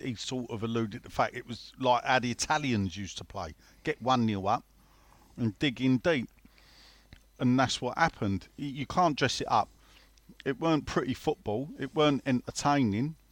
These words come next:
Yes, Fulham had a lot of the ball, but they did less with the ball. With, they had, like, three times as much of the ball, but did less than us with it. The, the, the, the chances they had on target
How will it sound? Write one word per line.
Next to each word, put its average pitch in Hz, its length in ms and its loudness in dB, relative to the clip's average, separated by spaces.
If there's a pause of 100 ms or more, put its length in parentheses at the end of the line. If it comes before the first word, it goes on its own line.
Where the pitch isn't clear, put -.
(840)
Yes, 135 440 2 (300)
Fulham 143 400 4
had 123 140 6
a 117 60 2
lot 123 200 4
of 113 60 12
the 104 60 6
ball, 123 360 2 (420)
but - 120 -4
they 151 160 8
did 127 380 0
less 147 460 2
with 110 200 -2
the 104 100 -2
ball. 120 300 -6
With, 123 280 0 (180)
they 139 220 2
had, 120 220 2
like, 120 200 0 (540)
three 180 300 0
times 151 360 2
as 123 160 -6
much 139 240 0
of 127 60 2
the 113 60 4
ball, 127 400 2 (440)
but 135 220 -4
did 120 220 0
less 147 260 4
than 131 180 2
us 139 260 -2
with 92 140 -8
it. 90 120 -10 (1500)
The, 160 80 -4 (100)
the, 143 220 -12
the, 151 200 -2
the 139 120 -6
chances 170 640 0
they 135 180 4
had 139 220 4
on 123 160 2
target 139 580 0